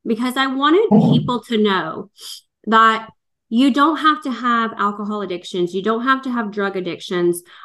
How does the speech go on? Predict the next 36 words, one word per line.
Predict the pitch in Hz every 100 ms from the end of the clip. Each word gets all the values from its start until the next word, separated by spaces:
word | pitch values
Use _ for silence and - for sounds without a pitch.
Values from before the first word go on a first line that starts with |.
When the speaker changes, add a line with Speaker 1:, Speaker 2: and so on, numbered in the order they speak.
| -
Speaker 1:
um, | 202 196 196 202
you | 220
know, | 208 190
to | - 220
fix | 208 214 208 -
that | 190 180 -
pain. | 202 170 170 - _ - - -
Like, | 220 220
if | 233 -
you | 233 226
honestly | 220 233 277 - 277 208
go | 214 208 214
and | 214 196
you | 185
seek | 180 - 208 202
help, | 220 202 247 262
and | 226
I | 226
know | 233
it's | 233 220
not | 220 208
for | 214 196
everybody, | 185 190 180 170 175 175 180 _ _ -
um, | 190 190 190
to | - 220
each | 202 208
is | 196
their | 196 185
own, | 170 151 156 _ _ _ - -
um, | 208 196 190 190 190 -
but | 208 208
talking | - 226 214 - 185 175 180 _ _
is | 208 202
the | 202
best | 190 185 185
medicine. | 185 170 170 - 156 156